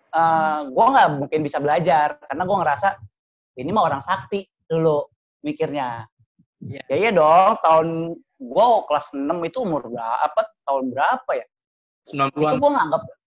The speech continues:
Speaker 1: ma-, hah?
Speaker 2: Sembilan puluhan ya?
Speaker 1: Enam puluhan. Gue nganggapnya itu mereka itu sakti. Gitu. Wah, anjir, bisa ngilangin, bisa terbang.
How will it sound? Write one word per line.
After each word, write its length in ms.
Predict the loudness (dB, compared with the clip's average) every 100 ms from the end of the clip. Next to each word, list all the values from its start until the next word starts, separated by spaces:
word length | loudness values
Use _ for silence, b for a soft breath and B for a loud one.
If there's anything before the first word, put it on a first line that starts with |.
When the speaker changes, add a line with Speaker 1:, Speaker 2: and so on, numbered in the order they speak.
| _ -20 -8
Speaker 1:
ma-, 200 | -6 -2
hah? 140 | 0 -2
Speaker 2:
Sembilan 580 | -4 -10 -10 -12 -14 -20 _
puluhan 260 | -2 -2 -2
ya? 80 | -8 -14 _ _ _ _
Speaker 1:
Enam 160 | -4 -4
puluhan. 400 | -2 0 0 -2 -4
Gue 160 | 0 0
nganggapnya 360 | 2 -2 -2 -2
itu 100 | 0
mereka 240 | 0 0 -2
itu 80 | -6
sakti. 460 | -4 -4 -2 -4 -4 -8 _ _ _ _ _ _ -18 -18 -16 -18 -20 _ _
Gitu. 420 | -10 -10 -6 -6 -6 -8 -12
Wah, 160 | -14 -12
anjir, 240 | -8 -4 -4
bisa 160 | -4 -2
ngilangin, 400 | 0 0 0 -4
bisa 160 | -4
terbang. 560 | -4 -4 2 4 4 -2